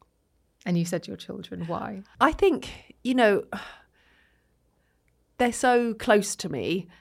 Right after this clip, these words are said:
Speaker 2: And so I see them and I observe them. And I, I mean, I could sit here and say all the really special things about, <laughs> you know, like,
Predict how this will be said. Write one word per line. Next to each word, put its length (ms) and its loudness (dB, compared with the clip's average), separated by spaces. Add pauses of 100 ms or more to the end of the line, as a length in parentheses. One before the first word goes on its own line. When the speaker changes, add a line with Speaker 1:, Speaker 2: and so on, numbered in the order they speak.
Speaker 2:
And 140 -2
so 160 2
I 100 4
see 320 -2
them 180 0
and 140 0
I 100 0
observe 540 0
them. 360 -2
And 420 -4 (400)
I, 640 2 (800)
I 60 0
mean, 180 4
I 180 6
could 240 0
sit 280 0
here 220 4
and 140 2
say 220 4
all 80 4
the 100 -2
really 300 2
special 440 -2
things 320 -2
about, 260 4
<laughs> 20 2
you 80 8
know, 80 12
like, 240 8